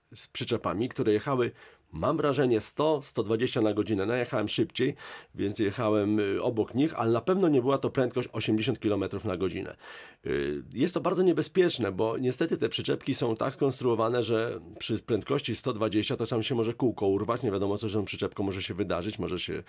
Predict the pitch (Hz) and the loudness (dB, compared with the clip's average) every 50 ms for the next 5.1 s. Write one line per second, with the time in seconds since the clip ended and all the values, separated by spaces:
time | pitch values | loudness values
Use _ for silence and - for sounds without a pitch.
0 | - - - - - - 92 - - - 87 - - 110 98 95 107 95 95 95 | -16 -20 -20 -10 -6 -6 -6 -4 -2 -2 -2 -2 0 -2 0 0 -2 -2 -2 -2
1 | 101 120 104 - 101 90 87 92 117 117 - - 95 92 113 104 104 - - 104 | -2 -4 -6 -4 -6 -6 -4 -2 -4 -4 -2 -6 -6 -2 -2 -2 -2 -2 -4 -6
2 | - - 131 - - 123 104 101 98 95 95 95 95 - - 98 - - 85 85 | -6 -6 -6 -2 0 0 0 2 0 0 0 -2 -4 -4 -4 -6 -4 -4 -6 -6
3 | - - - 131 135 - - - - - - _ _ _ - 101 104 101 123 101 | -6 -4 -4 -4 -4 -6 -14 -20 -20 -20 -20 _ _ _ -4 -4 -2 0 0 0
4 | 104 117 170 165 160 170 156 147 147 139 135 131 - - - 143 127 123 - 117 | 2 4 4 4 4 2 2 4 4 4 4 2 0 -2 -2 -2 -2 0 0 -2
5 | 117 | -2